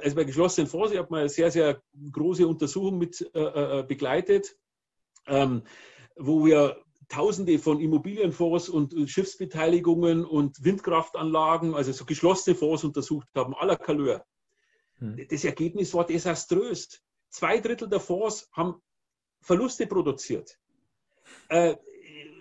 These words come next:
Speaker 1: nur die allerwenigsten, nur ganz, ganz kleiner Sockelsatz hat's geschafft, die versprochene Rendite zu erzielen. Also da, man muss sich einfach bewusst sein, wenn ich vier Prozent Chance haben will,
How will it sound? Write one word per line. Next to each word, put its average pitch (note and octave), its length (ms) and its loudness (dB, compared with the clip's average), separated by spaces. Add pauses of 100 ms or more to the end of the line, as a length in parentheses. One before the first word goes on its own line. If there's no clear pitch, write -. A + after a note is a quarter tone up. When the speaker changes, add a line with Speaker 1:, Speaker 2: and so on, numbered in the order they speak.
Speaker 1:
nur F#3+ 180 0
die G3+ 140 -8
allerwenigsten, B3+ 1080 0
nur E3+ 140 -6
ganz, B3+ 300 -4
ganz A3+ 240 -6
kleiner G#3+ 260 -2
Sockelsatz - 1300 -2
hat's E3 240 -6
geschafft, - 500 0 (120)
die E3+ 60 -6
versprochene G3 680 -2
Rendite F3 460 -2
zu - 180 -6
erzielen. A2+ 580 -8 (360)
Also D3+ 240 2 (220)
da, - 160 -4 (180)
man E3 180 2
muss A#3 180 2
sich - 200 -8
einfach F#3 220 -4
bewusst D#3 520 -4
sein, C4 320 -2 (240)
wenn F3+ 160 4
ich A3 140 -4
vier A3 200 -6
Prozent F3 400 0
Chance D3+ 320 -6
haben B2 340 -2
will, C#4 340 2